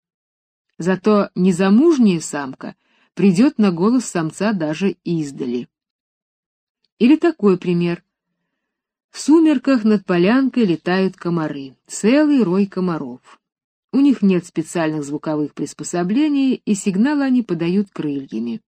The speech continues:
Но звук комариных крыльев издали не услышишь.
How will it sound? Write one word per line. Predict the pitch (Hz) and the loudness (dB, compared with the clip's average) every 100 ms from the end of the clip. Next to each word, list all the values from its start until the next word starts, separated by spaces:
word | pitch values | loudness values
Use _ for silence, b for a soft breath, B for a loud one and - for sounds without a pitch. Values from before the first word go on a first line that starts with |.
| _ _ _ _ _ _ _ | _ _ _ _ _ _ _
Но | 175 196 | 2 2
звук | 180 170 214 220 | 2 2 2 2
комариных | - 202 190 220 220 - | 2 2 4 2 0 0
крыльев | 190 226 226 214 - | 0 2 2 -2 -2
издали | 208 226 208 208 | 0 0 0 2
не | 202 | 2
услышишь. | 214 - 262 294 - 143 - | 0 -2 -4 -4 -6 -16 -20